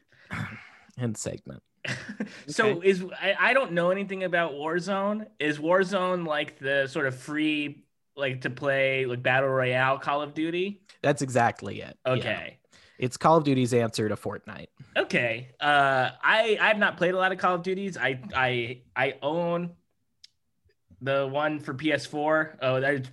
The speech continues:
Speaker 2: I know that's, like, there's probably, like, four of 'em, uh, but one of the more recent ones. Uh, and when I got my P S five,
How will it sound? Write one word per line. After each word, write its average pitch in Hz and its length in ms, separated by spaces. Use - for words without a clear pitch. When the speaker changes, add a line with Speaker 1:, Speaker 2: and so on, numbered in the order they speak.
Speaker 2:
I 135 120
know 135 160
that's, 127 240
like, 120 200
there's 123 160
probably, 127 200
like, 113 140
four 131 280
of 131 100
'em, 131 200
uh, 117 320
but 110 540
one 131 160
of 131 60
the 131 60
more 131 180
recent 131 360
ones. 143 380
Uh, 113 680
and 113 480
when 127 560
I 120 120
got 151 160
my 160 80
P 156 180
S 127 140
five, 127 600